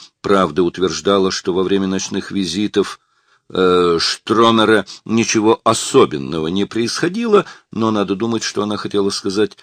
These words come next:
что не произошло только самого главного. Как в этом частном случае, так и вообще во время ночных посещений происходило весьма многое.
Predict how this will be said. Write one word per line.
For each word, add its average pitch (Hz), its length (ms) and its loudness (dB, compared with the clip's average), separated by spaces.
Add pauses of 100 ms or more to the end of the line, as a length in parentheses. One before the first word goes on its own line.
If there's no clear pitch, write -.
(120)
что - 280 -4
не 98 140 0
произошло 95 680 -4
только 101 340 -4
самого 98 480 -8
главного. 120 720 -10 (1600)
Как 143 240 4
в 143 100 2
этом 156 300 4
частном 180 480 0
случае, 160 480 -2
так - 420 0
и 143 140 0
вообще 107 640 2
во 78 140 -2
время 78 260 -2
ночных 76 420 -8
посещений 175 680 -4
происходило 87 960 -4
весьма 80 400 -6
многое. 62 560 -12